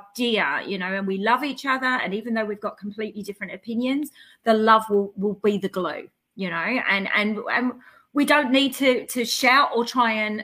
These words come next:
uh, persuade each other. You know, we've got, we respect each other and that's the way. And then there's others where the relationship has just broken and it's never gonna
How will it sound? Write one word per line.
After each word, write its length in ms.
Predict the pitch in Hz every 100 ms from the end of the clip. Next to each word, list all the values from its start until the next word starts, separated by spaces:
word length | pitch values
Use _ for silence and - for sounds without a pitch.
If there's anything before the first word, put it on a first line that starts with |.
| -
uh, 200 | 190 185 -
persuade 580 | 196 - 170 208 269 269
each 240 | 262 269
other. 400 | 262 269 285 277 - - - _
You 120 | 254
know, 220 | 226 233 233
we've 220 | 254 247
got, 260 | 254 - 240
we 120 | 240
respect 500 | 226 226 - 247 247
each 200 | 254 220
other 340 | 214 202 208 -
and 100 | 190
that's 220 | 196 - 214
the 60 |
way. 260 | 233 208 -
And 120 | 226 233
then 140 | 226
there's 160 | 233 214
others 400 | 262 320 254 240
where 100 | 220
the 140 | 214
relationship 720 | 208 196 226 277 247 247 240
has 220 | 226 233 -
just 240 | 233 -
broken 580 | 175 202 220 277 285 302 - - - 254
and 160 | 269
it's 160 | - -
never 200 | 262 262
gonna 220 | 269